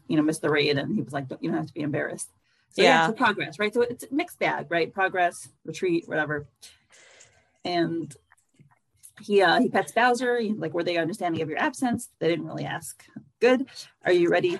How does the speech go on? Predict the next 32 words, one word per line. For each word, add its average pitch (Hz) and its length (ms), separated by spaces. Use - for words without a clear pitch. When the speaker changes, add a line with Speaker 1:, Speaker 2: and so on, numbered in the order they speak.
Speaker 1:
to 156 300
leave 151 220
for 151 120
work?" - 340
Speaker 2:
So, 185 320
Speaker 1:
Um, - 160
Speaker 2:
so, - 160
so - 560
Speaker 1:
right. 190 140
Speaker 2:
that 233 280
part, 392 500
like, 226 200
Speaker 1:
Yeah. - 60
Speaker 2:
sorry, 190 360
I, 202 220
I'm 196 120
just 233 200
gonna 226 220
add 202 180
on 190 240
really 208 240
quickly. 185 460
So 196 140
the 208 100
Speaker 1:
Yeah, 330 80
Speaker 2:
part 349 160
Speaker 1:
yeah, 320 60
Speaker 2:
where 269 80
Speaker 1:
yeah. 233 100
Speaker 2:
he 233 80
says, 196 360
"Good," 170 520